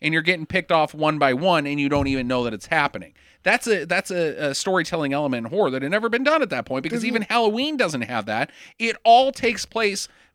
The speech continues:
Speaker 1: Michael Myers is killing his sister over and over and over again, and the whole, most of the movie takes place in a house, or the beginning where he's just stalking Jamie Lee Curtis. This is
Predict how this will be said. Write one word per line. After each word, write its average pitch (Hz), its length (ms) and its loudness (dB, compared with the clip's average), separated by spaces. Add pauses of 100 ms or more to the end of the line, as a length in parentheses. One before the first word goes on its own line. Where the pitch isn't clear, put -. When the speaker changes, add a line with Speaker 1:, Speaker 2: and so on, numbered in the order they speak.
(100)
Speaker 1:
Michael 220 300 2
Myers 190 340 4
is 165 120 -4
killing 196 440 -2 (120)
his 170 220 -2
sister 110 460 0 (240)
over 147 380 4
and 139 160 2
over 131 320 2
and 123 80 0
over 127 220 2
again, 113 180 -2
and 147 100 -2
the 147 60 2
whole, 202 320 4
most 202 240 2
of - 20 -6
the 175 80 -2
movie 262 220 -2
takes 156 240 -2
place 147 240 -4
in 143 80 -4
a 131 60 -2
house, 175 360 -2 (260)
or 147 400 2 (240)
the 156 120 -16
beginning 165 340 2
where 131 140 4
he's 120 140 0
just 123 200 -2
stalking 120 600 -4
Jamie 98 280 -8
Lee 92 160 -10
Curtis. - 400 -14 (320)
This 262 460 -2
is 240 420 -2